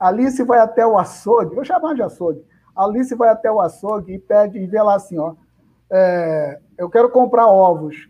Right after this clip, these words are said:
Aí o açougueiro diz pra ela, "Beleza, lá, eu quero, quanto custa ele?" "Um custa cinco pences,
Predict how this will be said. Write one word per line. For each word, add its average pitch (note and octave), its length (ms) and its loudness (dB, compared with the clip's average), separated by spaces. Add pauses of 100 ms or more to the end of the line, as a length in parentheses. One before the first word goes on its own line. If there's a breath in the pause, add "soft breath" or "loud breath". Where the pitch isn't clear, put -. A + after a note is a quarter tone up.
(100)
Aí F3 120 -6
o G#3+ 80 -4
açougueiro G3 400 -6
diz F#3+ 120 -20
pra G3 200 -2
ela, F3 180 0
"Beleza, F3 460 -4
lá, E3+ 160 -4
eu E3 80 -6
quero, F3 340 -6 (260)
quanto A#3+ 300 -2
custa G3+ 500 -4
ele?" D#3+ 300 -6
"Um D4 260 2
custa C4+ 360 -2
cinco C#4+ 380 -6
pences, B3 680 -6